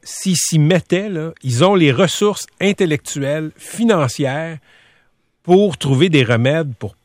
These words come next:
plein de maux sur la planète. Mais la question que je me pose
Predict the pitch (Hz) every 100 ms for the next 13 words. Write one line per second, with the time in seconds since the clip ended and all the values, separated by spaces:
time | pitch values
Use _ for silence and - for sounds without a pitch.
0 | _ 143 147 185 202 139 120 123 156 156
1 | 131 113 107 127 104 107 175 - _ _
2 | _ _ _ - 110 135 151 156 - _
3 | 110 - 131 - 180 151 131 101 160 180
4 | 135